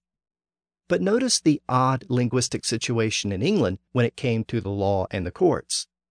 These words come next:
Latin and French jockeyed for position, but English was almost never used.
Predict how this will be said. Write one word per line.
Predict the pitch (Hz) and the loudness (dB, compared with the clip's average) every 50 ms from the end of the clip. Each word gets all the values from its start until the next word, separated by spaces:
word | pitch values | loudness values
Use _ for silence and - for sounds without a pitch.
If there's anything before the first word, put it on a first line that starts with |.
| _ _ _ _ _ _ _ _ _ _ _ | _ _ _ _ _ _ _ _ _ _ _
Latin | 117 123 143 175 190 - 240 233 | -4 -2 0 0 0 -2 -2 -2
and | 226 214 - - | -2 -4 -6 -4
French | _ 135 123 117 - - - - _ _ _ | _ 0 0 0 -2 -4 -6 -8 _ _ _
jockeyed | - 131 110 113 - - 110 101 - | -2 0 0 0 -2 -4 -6 -6 -4
for | _ 120 107 | _ -6 -6
position, | - - 101 98 127 123 113 - - - _ _ _ _ _ _ _ _ _ _ | -4 -6 -4 -2 0 0 0 -2 -6 -8 _ _ _ _ _ _ _ _ _ _
but | 143 143 - | -2 -2 0
English | 339 202 214 247 233 175 127 - - - | 0 0 2 2 2 0 0 -2 -4 -6
was | - 120 117 135 | -4 -4 -2 0
almost | 131 123 123 123 123 - - - | 2 2 2 2 2 0 -2 0
never | 123 120 104 113 | 0 0 0 0
used. | 107 117 147 135 95 60 - - - - | -2 0 0 -2 -2 -4 -6 -10 -12 -14